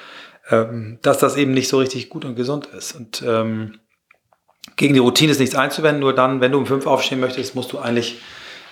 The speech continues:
ähm, um neun im Bett sein. So. Und, äh, da ich nicht um neun ins Bett möchte,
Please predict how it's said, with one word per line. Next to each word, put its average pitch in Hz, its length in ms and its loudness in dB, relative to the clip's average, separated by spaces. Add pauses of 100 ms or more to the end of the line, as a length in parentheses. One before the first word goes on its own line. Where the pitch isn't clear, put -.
ähm, 113 500 2
um 110 180 -2
neun 107 220 2
im 95 100 -4
Bett - 200 -10
sein. - 240 -10 (760)
So. 95 300 -14 (200)
Und, 110 420 -2
äh, 110 320 2 (1000)
da 113 140 4
ich 110 140 -4
nicht 120 160 -4
um 117 80 -4
neun 117 260 2
ins 117 140 -8
Bett - 480 -4 (100)
möchte, 147 800 2